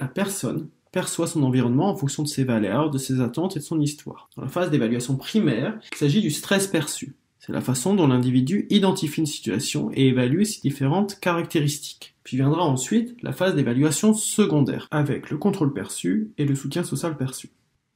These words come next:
Dans la phase d'évaluation secondaire, il existe premièrement le contrôle perçu. Pour certains auteurs, plus les individus pensent qu'ils maîtrisent ce qui leur arrive, meilleur est leur état de santé. C'est le sentiment de contrôle,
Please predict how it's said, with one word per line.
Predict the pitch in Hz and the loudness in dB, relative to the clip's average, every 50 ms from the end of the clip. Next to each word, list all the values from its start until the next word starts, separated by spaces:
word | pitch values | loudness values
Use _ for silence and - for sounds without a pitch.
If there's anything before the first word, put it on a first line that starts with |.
| _ _ - | _ _ -6
Dans | 175 156 | -4 -2
la | 151 143 | -2 0
phase | 147 190 196 202 165 | 0 2 2 2 2
d'évaluation | 147 139 127 120 123 123 131 131 - - 143 | 2 2 2 2 0 0 0 0 0 0 -2
secondaire, | 143 - - 170 147 135 139 135 131 131 131 160 185 220 214 - _ - - - | -2 0 0 0 2 2 2 2 2 2 2 0 0 0 -2 -4 _ -18 -10 -6
il | 147 135 | -4 -4
existe | 135 127 180 190 - | -4 -4 -6 -6 -6
premièrement | - 139 127 127 127 143 175 190 180 | -2 -2 0 2 2 2 2 2 2
le | 143 135 | 2 2
contrôle | 135 - 165 151 - - 170 160 151 | 2 0 -2 0 2 4 4 4 4
perçu. | - 147 143 - - - - 131 - _ _ _ _ _ | 2 0 0 -2 -6 -12 -12 -14 -14 _ _ _ _ _
Pour | - - 135 | -14 -8 -2
certains | - 143 139 147 147 135 127 | 0 0 0 2 2 2 2
auteurs, | 117 - 139 - - 180 196 208 226 233 233 226 233 - - | 2 -2 -4 -2 0 4 6 6 8 8 6 6 4 -2 -8
plus | - - 208 | -6 -4 -2
les | 180 156 151 | 0 2 4
individus | 147 139 135 135 135 147 151 147 | 4 4 4 2 0 0 -2 0
pensent | 151 156 156 147 | -2 -4 -4 -4
qu'ils | - - 123 117 | -4 -4 -4 -4
maîtrisent | 117 117 - - 165 147 143 - | -4 -4 -4 -2 -2 -2 -2 -2
ce | - | -8
qui | - - - - | -12 -12 -8 -8
leur | 110 117 120 | -6 -6 -6
arrive, | 110 117 143 175 208 208 214 - | -4 -2 0 2 2 2 2 2
meilleur | 139 131 139 156 180 160 | 2 4 4 4 4 2
est | 143 | 2
leur | 131 131 131 139 | 2 4 4 2
état | 139 165 170 | 2 0 -2
de | - | -2
santé. | - 147 143 - - _ | -2 -4 -4 -6 -8 _
C'est | _ _ - 139 | _ _ -18 -14
le | - | -10
sentiment | - 117 - - 156 165 | -10 -8 -6 -2 0 2
de | 165 147 | 2 2
contrôle, | 147 - 170 147 - - 107 90 | 2 2 0 -2 -2 -4 -8 -8